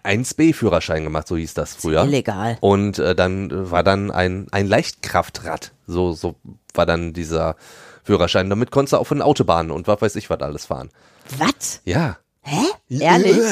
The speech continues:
Speaker 1: ja, warum soll ich das denn erzählen?
Speaker 2: Ich dachte, man darf dann nur so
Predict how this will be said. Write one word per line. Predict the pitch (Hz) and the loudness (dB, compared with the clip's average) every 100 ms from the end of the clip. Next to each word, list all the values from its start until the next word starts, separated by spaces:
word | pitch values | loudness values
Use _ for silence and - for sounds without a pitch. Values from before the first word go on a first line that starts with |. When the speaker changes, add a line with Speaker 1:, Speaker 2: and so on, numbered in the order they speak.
| 143 | -2
Speaker 1:
ja, | 104 120 185 - 113 98 98 98 | 0 2 2 0 -4 -6 -4 -4
warum | 104 117 | -2 2
soll | 127 | 2
ich | 139 | 2
das | 117 | 0
denn | 107 87 | 0 -4
erzählen? | 80 208 143 82 - _ - | 0 2 2 0 -8 _ -12
Speaker 2:
Ich | 151 | -8
dachte, | - 185 247 | -4 -4 -4
man | 190 170 | -2 0
darf | 175 196 | 0 0
dann | 180 | -4
nur | 175 165 | -4 -6
so | 160 156 | -4 -6